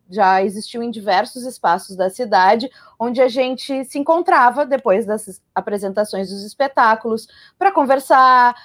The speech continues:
pra discutir sobre o que a gente tinha assistido, pra se programar pro dia anterior, pra conhecer os realizadores, os artistas, produtores que estavam na cidade, pra encontrar os amigos, pra beber, pra celebrar.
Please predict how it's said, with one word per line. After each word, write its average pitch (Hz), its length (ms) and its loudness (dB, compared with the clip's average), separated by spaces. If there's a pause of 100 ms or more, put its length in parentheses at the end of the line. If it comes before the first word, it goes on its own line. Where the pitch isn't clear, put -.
(120)
pra 277 140 -2
discutir 277 720 -8
sobre 254 260 -4
o 240 40 -8
que - 40 -8
a 254 60 0
gente 240 260 -10
tinha 226 180 -12
assistido, 240 720 -10
pra 240 160 -6
se 254 140 -10
programar 254 580 0
pro 233 140 -4
dia 190 160 -6
anterior, 196 580 0 (240)
pra 226 140 0
conhecer 254 520 2
os 247 120 2
realizadores, 226 880 0
os 208 120 -8
artistas, 233 640 -6
produtores 214 560 -6
que - 80 -10
estavam 202 300 0
na 190 120 -6
cidade, 185 540 0
pra 269 140 -2
encontrar 262 360 2
os 214 120 -2
amigos, 220 680 -4
pra 311 200 0
beber, 233 420 2
pra 262 100 -2
celebrar. 254 560 -2